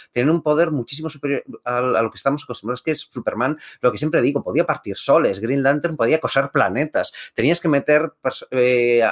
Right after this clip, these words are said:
aunque a menudo no hubiese consistencia con los niveles de poderes, mm, de alguna forma ese, <laughs> ese elefante estaba en la habitación, entonces las cosas tenían que ser enormes y además había que justificar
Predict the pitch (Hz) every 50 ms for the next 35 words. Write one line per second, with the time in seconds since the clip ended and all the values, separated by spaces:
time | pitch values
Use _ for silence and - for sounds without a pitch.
0 | - - - 113 107 - 110 110 113 110 - - - _ _ _ _ - - 85
1 | 113 110 107 110 147 185 202 180 170 165 170 165 170 160 - 160 - - 139 131
2 | - 120 - - 170 147 147 117 110 101 104 107 123 135 147 147 147 - 135 139
3 | 156 156 139 156 170 170 - - - 123 127 120 120 117 113 113 110 110 107 110
4 | 110 104 95 110 110 104 120 143 143 - 160 160 165 160 - 165 160 143 139 135
5 | 135 131 - - - 156 - - - 165 147 135 - 160 165 156 156 - - 151
6 | 156 156 139 123 113 117 - 98 - - 139 143 143 139 - - - - 110 107
7 | 117 131 139 123 120 110 - - - 135 147 - - 135 143 147 143 135 - 151
8 | 139 135 143 151 175 - - 127 104 127 - - 127 127 123 - - - 127 135
9 | 120 - 123 - - 139 156 165